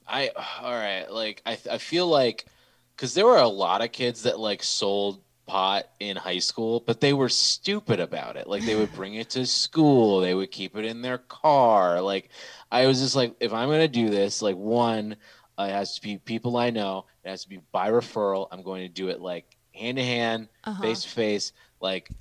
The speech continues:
Speaker 1: don't even, like, okay, when I was, like,
Speaker 2: People
Speaker 1: uh,
Speaker 2: with rich parents who can get them out of trouble." So no.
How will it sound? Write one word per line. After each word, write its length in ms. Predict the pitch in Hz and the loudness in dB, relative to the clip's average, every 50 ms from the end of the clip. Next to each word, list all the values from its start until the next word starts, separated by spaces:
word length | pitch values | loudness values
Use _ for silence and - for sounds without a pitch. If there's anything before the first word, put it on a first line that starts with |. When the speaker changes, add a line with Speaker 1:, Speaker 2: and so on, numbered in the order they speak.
| - - - - - - _ - | -14 -14 -14 -16 -18 -8 _ 0
Speaker 1:
don't 200 | 120 143 160 170 | 2 2 2 2
even, 160 | 170 151 113 | 0 0 0
like, 240 | 127 123 110 104 - - | 0 0 -2 -2 -4 -6
okay, 220 | 117 110 117 110 101 | -6 -4 -4 -4 -4
when 140 | 101 107 113 | -2 -2 0
I 100 | 120 135 | 0 2
was, 180 | 147 139 123 | 2 2 2
like, 340 | 131 127 117 107 - - - _ _ _ _ _ - | 2 0 0 0 -2 -6 -16 _ _ _ _ _ -6
Speaker 2:
People 60 | 101 | -4
Speaker 1:
uh, 320 | - 95 - - 262 262 | -4 -2 -2 0 2 2
Speaker 2:
with 160 | 262 233 - 160 | 2 0 -2 -4
rich 260 | 170 196 202 - - | -8 -10 -10 -10 -10
parents 420 | - 262 254 254 269 285 285 - - | -10 -8 -6 -6 -6 -6 -8 -12 -16
who 100 | 214 196 | -16 -14
can 180 | 202 180 175 | -14 -16 -14
get 180 | 180 - - - | -14 -16 -14 -12
them 140 | 220 226 - | -12 -10 -8
out 220 | - 175 175 185 202 | -8 -8 -8 -8 -8
of 100 | 208 - | -10 -12
trouble." 580 | - 196 165 160 175 170 160 160 165 170 170 | -10 -10 -10 -8 -8 -8 -8 -6 -8 -8 -10
So 140 | - - 120 180 | -12 -14 -14 -14
no. 80 | 180 | -14